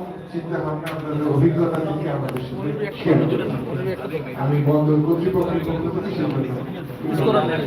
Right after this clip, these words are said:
আমি খুব একটা বক্তব্য রাখবো না।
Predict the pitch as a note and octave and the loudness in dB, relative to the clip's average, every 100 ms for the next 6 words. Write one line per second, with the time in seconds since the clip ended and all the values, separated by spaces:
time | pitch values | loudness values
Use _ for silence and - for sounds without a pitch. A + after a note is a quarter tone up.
0 | - D#3+ D3+ D3+ - - - - - - | -4 -4 -6 -8 -8 -6 -4 -4 -6 -6
1 | D3 - F3 F#3+ G3 F#3+ - E3 - - | 0 6 8 8 6 0 -6 -8 -10 -12
2 | E3 E3 F3+ F#3 F#3 E3 - F3+ D#3 C#3+ | -10 -2 0 2 2 2 2 2 2 4
3 | C#3 D3 D3 D3 | 4 2 0 0